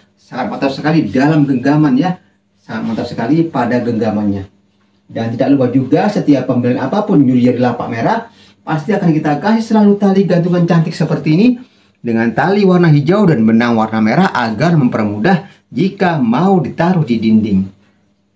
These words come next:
Saya kirim harin juga, ya, buat saudara kita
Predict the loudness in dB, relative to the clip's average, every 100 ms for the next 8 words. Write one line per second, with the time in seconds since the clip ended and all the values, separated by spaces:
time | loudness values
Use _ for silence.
0 | _ _ _ _ _ -2 -2 4 4 4
1 | 0 0 4 4 4 2 2 0 -2 -2
2 | 0 -2 -2 0 0 -2 -10